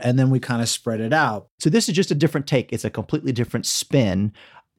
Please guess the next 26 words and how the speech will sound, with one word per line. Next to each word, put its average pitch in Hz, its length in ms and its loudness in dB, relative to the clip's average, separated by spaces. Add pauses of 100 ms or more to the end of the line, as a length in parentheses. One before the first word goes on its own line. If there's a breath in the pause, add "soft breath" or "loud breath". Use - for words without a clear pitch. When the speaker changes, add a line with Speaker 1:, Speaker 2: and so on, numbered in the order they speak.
Speaker 2:
and, - 160 -2
and 117 200 -4
a - 40 -6
different 147 300 0
formula 107 560 2
for, - 180 -6
for - 160 0
doing 110 280 2
that. 92 200 -4
So 113 120 2
I'm 110 80 -2
very 151 180 4
curious 131 360 0
to, 107 140 -2
to 110 120 -8
dig 107 120 -2
into 104 140 -2
that. 104 400 -2 (460 loud breath)
And 143 180 4
then 156 140 4
secondly, 139 800 2
you 143 80 0
know, 117 120 0
a 120 120 0
lot 123 340 4
of 131 560 -2